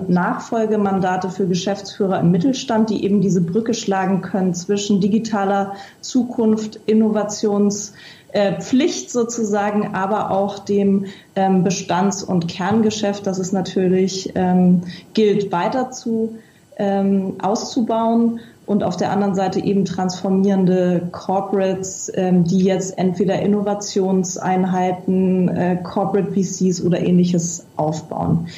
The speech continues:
Hierbei ist sozusagen immer die Führungskraft, der Geschäftsführer oder eben die,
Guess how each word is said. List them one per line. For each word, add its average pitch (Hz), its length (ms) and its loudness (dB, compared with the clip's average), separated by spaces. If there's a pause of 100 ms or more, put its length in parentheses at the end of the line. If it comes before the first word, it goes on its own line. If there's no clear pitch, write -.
(160)
Hierbei 214 400 2
ist 202 160 -2
sozusagen 185 1120 -2
immer 196 460 2 (460)
die 202 160 4
Führungskraft, 208 1080 0
der 190 140 -2
Geschäftsführer 190 1080 -2
oder 185 220 0
eben 180 380 2
die, 180 320 2